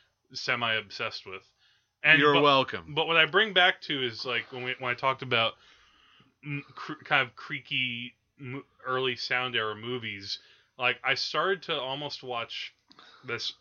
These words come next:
Speaker 1: early Myrna Loy melodrama called The Animal Kingdom, uh, last night after I watched The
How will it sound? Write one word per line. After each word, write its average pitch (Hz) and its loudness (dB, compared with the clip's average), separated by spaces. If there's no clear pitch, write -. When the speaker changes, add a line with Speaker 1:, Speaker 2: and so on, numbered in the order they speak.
Speaker 1:
early 143 0
Myrna 127 -4
Loy 117 -2
melodrama 110 -6
called 107 -6
The 113 -4
Animal 120 -4
Kingdom, 107 -12
uh, 98 -10
last 98 -8
night 101 -10
after 104 -6
I 101 -8
watched 98 -12
The 104 -20